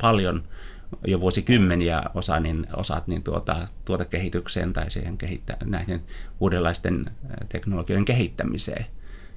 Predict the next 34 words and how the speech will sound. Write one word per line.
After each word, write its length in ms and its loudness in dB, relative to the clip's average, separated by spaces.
Ja, 260 2
ja 240 -2
tää 140 6
on 60 4
tämmöinen 240 6
pieni, 340 4
pienoinen 440 4
Silikon 440 6
väli 260 6
tavallaan 460 2
tässä 280 0
mielessä, 520 -4
joka 220 -6
on 200 -6
sitten 300 -4
tuottanut 500 4
aika 180 -2
paljon 360 4
hyvää. 360 0
Ja, 400 0
ja 340 0
ei 220 2
pelkästään 720 2
ole 240 2
energia- 480 2
tai 180 2
teknologiateollisia 720 2
yrityksiä, 560 0
vaan 140 0
täällä 180 0
on 60 -2
paljon 400 0
softa-alan 560 0
yrityksiä, 600 -2